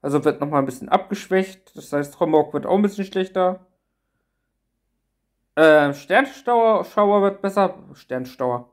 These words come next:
Kennt ihr schon Sternschauer? Sternschauer wird besser. So, Tonuptu, Riolo, Lucario, Suku-, Sukukex, Irokex, Brigaron, Pamamo,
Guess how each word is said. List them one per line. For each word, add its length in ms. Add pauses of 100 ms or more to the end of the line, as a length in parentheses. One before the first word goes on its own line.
(120)
Kennt 180
ihr 60
schon 140
Sternschauer? 920 (680)
Sternschauer 680
wird 160
besser. 440 (1200)
So, 240
Tonuptu, 1160
Riolo, 420
Lucario, 800
Suku-, 400 (200)
Sukukex, 680
Irokex, 760 (380)
Brigaron, 880
Pamamo, 1000